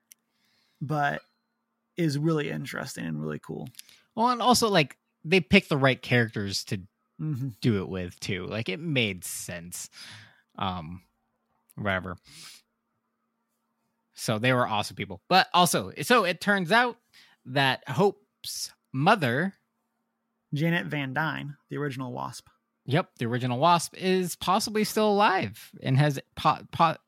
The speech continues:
Speaker 2: and potentially interacted with Scott when he entered the quantum realm the first time from the first movie.
Speaker 1: Mm-hmm.
Speaker 2: Um, Hank has been working on a way to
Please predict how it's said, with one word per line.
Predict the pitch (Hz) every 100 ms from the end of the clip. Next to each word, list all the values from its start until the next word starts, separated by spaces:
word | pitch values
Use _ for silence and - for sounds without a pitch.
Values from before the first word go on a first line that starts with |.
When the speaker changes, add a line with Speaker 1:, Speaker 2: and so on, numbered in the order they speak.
| -
Speaker 2:
and | 123 123 120 -
potentially | 143 156 143 151 135
interacted | 143 147 143 151 135
with | 139 139 127 _
Scott | - - 147 151 -
when | 147
he | 135 147
entered | - 151 139
the | 143
quantum | 151 147 147 143
realm | 147 147
the |
first | 135 156 -
time | 139 107
from | 107 120
the | 113
first | - 120 143
movie. | 143 107 104 - - - 170
Speaker 1:
Mm-hmm. | 160 131 151 - _ _ _ - - _ _ _ -
Speaker 2:
Um, | 117 110 104 98 95 _ _ _ _ _ _ _ _ _ _ -
Hank | 120 165 170
has | - 151 135
been | 151 139
working | 143 151 139
on | 131
a | 131
way | 127 131 127
to | - 135 127 123 123 123 120